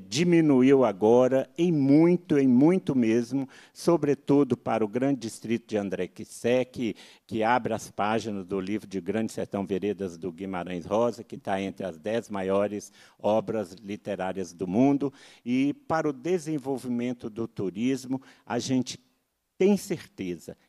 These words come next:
que esse lago não pode receber essa intervenção das placas. E é nesse sentido que eu reitero, entregamos aí o inventário para a Assembleia na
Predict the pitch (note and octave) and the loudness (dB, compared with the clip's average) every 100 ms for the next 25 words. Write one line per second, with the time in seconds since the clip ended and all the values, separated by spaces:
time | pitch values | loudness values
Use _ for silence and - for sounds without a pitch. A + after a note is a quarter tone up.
0 | _ C3+ C3 C3+ - A2+ G2+ A2 A2+ A2+ | _ -2 0 0 -4 -6 -4 -4 -6 -10
1 | - A#2 A#2+ C#3 D#3 - A2 A#2 A#2+ A2+ | -10 -2 0 2 -2 -2 0 0 -2 -4
2 | C#3 D3 B2+ F#2 G2 G#2 A#2+ - A2 - | -4 -4 -6 -6 -4 -4 -6 -6 -6 -6
3 | A2+ A2 G#2+ G2 G2 - G#2 F#2+ G2 - | -8 -6 -6 -6 -6 -8 -10 -8 -8 -10
4 | - D2 C2 - - _ _ _ - A2+ | -16 -16 -16 -20 -20 _ _ _ -6 -2
5 | A2 A2+ - A2+ - A2+ - A#2+ A#2 - | 0 -2 -4 -12 -8 -8 -4 -4 -4 -4
6 | A#2 A#2+ A2 - G2+ G#2 A#2+ A#2+ B2 A2 | -4 -2 -6 -4 -4 -2 -2 -4 -2 -4
7 | F#2+ A#2 A#2 G2+ F#2 G2+ A2 - F2 - | -2 -2 -2 -2 -2 -2 -2 -2 -6 -6
8 | F#2+ G#2 A#2 B2+ _ - _ - G#2 G2+ | -6 -4 -4 -8 _ -20 _ -8 -6 -6
9 | G2 G#2+ F2+ G2 A#2 A#2+ A2 G2 | -8 -8 -6 -4 -4 -4 -6 -8